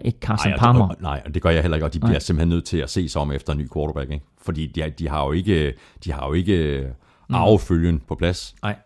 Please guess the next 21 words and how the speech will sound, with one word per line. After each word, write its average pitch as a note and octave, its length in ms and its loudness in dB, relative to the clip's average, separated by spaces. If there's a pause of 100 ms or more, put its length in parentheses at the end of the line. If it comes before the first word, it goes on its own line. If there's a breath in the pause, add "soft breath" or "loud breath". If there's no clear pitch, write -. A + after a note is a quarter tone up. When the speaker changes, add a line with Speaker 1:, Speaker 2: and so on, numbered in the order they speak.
(540 soft breath)
Speaker 1:
Men, G#2 300 0
øh, G2 260 0 (140)
du A#2+ 100 6
kan A#2+ 80 6
så A2+ 120 4
sige, A#2 320 6
at, F#2+ 160 0
øh, F#2+ 460 4
til - 120 0
næste A#2 220 4
år, G2+ 100 8
der G#2 100 4
hedder G#2 220 4
quarterbacken G2+ 540 4 (800 soft breath)
i D3 120 10
Arizona A2 320 6
Cardinals, G#2 400 0
han G2 100 0
hedder G2+ 140 4
Teddy G2+ 260 -2
Bridgewater. G2+ 440 -8